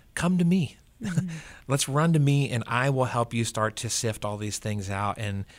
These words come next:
Speaker 1: I would echo that, Julie, that if, if that's where you're at listening today, run to him. And if, and if you, I, I'll be honest, obviously, it's one of the reasons we're having this conversation.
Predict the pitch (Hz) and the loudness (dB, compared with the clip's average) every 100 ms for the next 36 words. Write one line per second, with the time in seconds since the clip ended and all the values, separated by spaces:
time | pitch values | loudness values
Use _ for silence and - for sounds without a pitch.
0 | - - - - 151 156 107 131 - 101 | -20 -20 -6 2 4 4 4 2 2 -2
1 | 95 98 104 101 98 101 104 104 117 104 | -2 -4 -4 -4 -2 -2 -2 -2 -4 -6
2 | - 117 - - - 135 120 147 131 127 | -4 -4 -4 -12 -14 -4 -2 -2 0 0
3 | 113 113 113 107 104 - 117 127 135 143 | 2 2 0 -2 -4 -2 -2 -2 -2 0
4 | 147 180 180 - - - - _ _ - | 0 0 -2 -10 -20 -20 -20 _ _ -12
5 | 117 120 131 165 196 135 - 104 - 120 | -4 2 4 4 4 2 0 -6 -6 -8
6 | - - - - - 139 131 - - 135 | -10 -16 -20 -8 4 6 6 2 0 2
7 | 120 147 208 202 - - - - - - | 2 2 2 2 -4 -12 -12 -12 -14 -2
8 | 151 190 196 127 117 104 - - - _ | 0 2 2 2 2 0 -6 -10 -18 _
9 | - _ - 160 185 147 110 - 98 - | -20 _ 4 6 6 4 0 0 -4 2
10 | 190 165 160 147 120 127 123 113 104 117 | 4 4 4 4 2 2 2 2 0 0
11 | 110 95 - 113 113 - 110 | 0 0 -2 -2 -2 -4 -10